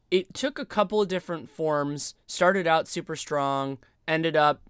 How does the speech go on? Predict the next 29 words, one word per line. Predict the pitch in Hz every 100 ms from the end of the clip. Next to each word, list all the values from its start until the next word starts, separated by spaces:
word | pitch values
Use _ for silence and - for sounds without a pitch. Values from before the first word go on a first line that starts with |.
| -
getting | 156 156 151
closer, | 147 151 143 - 143
but | 131 131
they | 143
still | - 160 151
ended | 147
up | 143 143
winning | 139 143 139 139 135
one | 135 151
oh | 151
six | - 147 -
ninety-nine | 147 143 143 139 135 135
against | 123 135 135 -
the |
J-, | 127 139 -
against | 143 147 156 -
the |
Jazz. | 135 135 127 127 - - _ _ -
And | 160 151 147 139 _ _ _ _ -
it's | 196 - - - _ _ 175
a |
fascinating | - 226 277 240 214 190 156
game | 160 160
in | 147
a | 135
lot | 139 147
of | 139
different | 143 143 131
ways, | 131 127 123 -